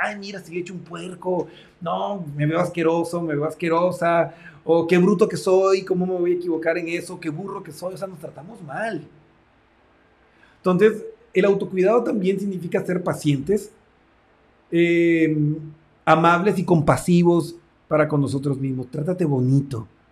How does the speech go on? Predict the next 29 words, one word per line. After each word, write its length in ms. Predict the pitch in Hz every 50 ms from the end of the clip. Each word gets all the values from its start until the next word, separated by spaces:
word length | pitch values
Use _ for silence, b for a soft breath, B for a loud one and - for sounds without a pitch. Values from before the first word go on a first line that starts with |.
| _ _ _ _ _ _ _ _ _ -
Ahí 180 | 147 165 175 170
comienza 560 | 208 190 180 175 165 170 180 185 175 160 156
el 80 | 143
amor, 320 | 131 120 113 117 139 - - - _ _ _ _ _ _ _ _ _ _ _ _ _ _ _ _ _ _
con 160 | - 156 160
las 140 | 165 151 -
palabras. 800 | - 156 151 151 151 151 151 156 151 135 123 117 - - - - _ _ _ _ _ _ _ _ _ _ _ _
Entonces, 360 | - - 170 170 170 208 202 202
hay 120 | 190 190
veces 300 | 175 190 185 208 226 -
que 100 | - 214
nosotros, 480 | 185 165 - 123 117 - 175 208 208 196
uy, 300 | 220 254 277 285 277 240
no, 280 | 185 185 208 220 196 -
cuidamos 720 | 175 175 156 165 175 190 202 208 208 202 190 185 156 151 B B B B _ -
de, 460 | 156 170 170 170 165 165 165 165 160
de 180 | 160 175 175 165
cuidar, 800 | 170 165 151 156 156 165 175 185 190 190 190 190 185 - - B B B B
eh, 140 | - 175 170
lo 100 | 170 175
que 100 | 175 170
decimos 480 | 160 156 151 - 160 165 175 185 185 180
a 40 | 185
las 120 | 185 151
demás 240 | 151 147 143 147 147
personas 640 | - 185 170 - - 160 160 165 170 175 175 147 160
y 40 |
todo 320 | 147 147 165 160 160 165 170
eso 280 | 165 160 170 180 190